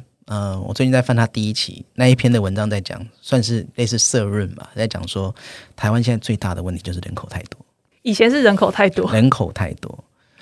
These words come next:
Speaker 1: 所以我们常常希望政府做什么事情，可是问题是，我自己觉得市场机制还是比较好。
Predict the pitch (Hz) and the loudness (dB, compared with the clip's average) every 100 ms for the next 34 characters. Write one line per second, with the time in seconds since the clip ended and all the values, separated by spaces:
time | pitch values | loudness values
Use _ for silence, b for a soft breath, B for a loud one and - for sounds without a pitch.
0 | b - 226 214 143 147 180 196 202 185 | b 4 4 6 4 6 8 6 8 6
1 | 147 - 123 101 - 113 - 82 - 110 | 6 4 2 -2 0 0 0 -4 -2 -2
2 | 90 90 - _ _ _ - 110 175 156 | -4 -8 -10 _ _ _ 0 2 2 2
3 | 165 110 113 131 117 117 113 175 135 - | 2 2 2 0 0 -2 2 4 4 2
4 | 95 92 - 131 - 82 - 101 101 92 | -2 0 2 2 0 -8 -8 -6 -6 -8
5 | - 85 - - - - | -8 -8 -8 -10 -16 -18